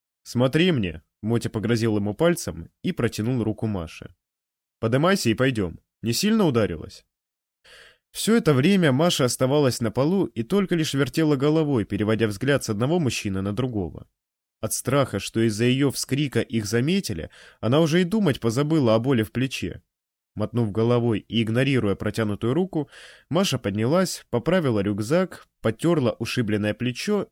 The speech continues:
и, взглянув в глаза Моти, показала поднятый вверх большой палец. "Тогда пошли". Сталкер обошел массивный письменный стол с зеленым сукном на столешнице, открыл дверцы шкафа, стоявшего у дальней от входа стены,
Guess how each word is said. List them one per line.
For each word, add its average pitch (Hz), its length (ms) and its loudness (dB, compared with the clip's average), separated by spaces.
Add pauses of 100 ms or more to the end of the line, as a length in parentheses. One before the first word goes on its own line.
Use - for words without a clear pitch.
(200)
и, 208 100 -2
взглянув 127 480 0
в 101 40 -8
глаза 110 360 0
Моти, 170 340 -2
показала 143 680 0 (360)
поднятый 139 480 2
вверх 107 300 0
большой 98 360 -4
палец. - 560 -12 (840)
"Тогда 156 240 2
пошли". 90 460 -2 (460)
Сталкер 110 520 -2
обошел 113 420 -2
массивный 101 520 -2
письменный 98 500 -6
стол 202 420 -4 (320)
с 110 60 -6
зеленым 139 480 0
сукном 139 560 -2
на 123 80 0
столешнице, 123 840 -2 (200)
открыл 160 600 0
дверцы 107 460 0
шкафа, 185 540 -2 (300)
стоявшего 131 580 0
у 131 60 0
дальней 131 320 4
от 120 80 2
входа 120 320 -2
стены, 117 500 -2